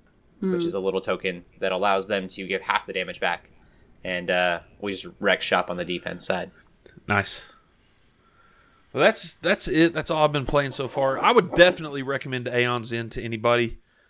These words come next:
Speaker 3: Uh, if you're looking for a game to play with a couple of friends, we, I mean,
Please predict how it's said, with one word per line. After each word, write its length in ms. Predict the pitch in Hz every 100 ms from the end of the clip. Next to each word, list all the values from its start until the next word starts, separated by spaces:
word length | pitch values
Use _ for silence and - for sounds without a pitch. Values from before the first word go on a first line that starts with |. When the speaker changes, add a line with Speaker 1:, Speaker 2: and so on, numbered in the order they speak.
| _
Speaker 3:
Uh, 160 | - 110
if 140 | 110 -
you're 200 | 123 120
looking 400 | 120 127 123 117
for 160 | - 120
a 60 |
game 200 | 117 120
to 60 | 110
play 200 | - 123
with 120 | 117
a 40 | 123
couple 280 | 131 123
of 80 | 113
friends, 440 | - 127 127 123 - _ _ _ _
we, 420 | 127 135 131 123
I 80 | 120
mean, 300 | 131 123 117